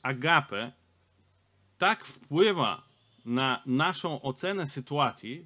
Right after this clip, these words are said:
że my zaczynamy widzieć tą sytuację inaczej, niż widzi przeciętny człowiek.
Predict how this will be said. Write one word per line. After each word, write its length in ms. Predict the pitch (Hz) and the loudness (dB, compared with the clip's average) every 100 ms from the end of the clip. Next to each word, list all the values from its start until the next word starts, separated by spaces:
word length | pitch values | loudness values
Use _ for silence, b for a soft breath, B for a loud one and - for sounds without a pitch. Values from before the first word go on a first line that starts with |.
| 127 | -16
że 220 | 107 131 | -6 -2
my 180 | 170 202 | -2 -2
zaczynamy 680 | 185 147 151 160 185 180 | -4 -4 -4 -2 0 0
widzieć 480 | 127 131 185 160 123 | -2 -4 -4 -4 -4
tą 140 | 139 123 | -4 -6
sytuację 640 | 139 127 139 147 139 127 | -6 -8 -2 -2 -2 -8
inaczej, 760 | - 127 143 165 147 185 117 143 - | -4 -2 2 0 -2 -8 -10 -12 -8
niż 200 | 123 120 | -8 -6
widzi 220 | 131 135 | -8 -8
przeciętny 500 | 123 127 143 127 110 | -10 -12 -8 -10 -10
człowiek. 360 | - 120 87 | -10 -8 -8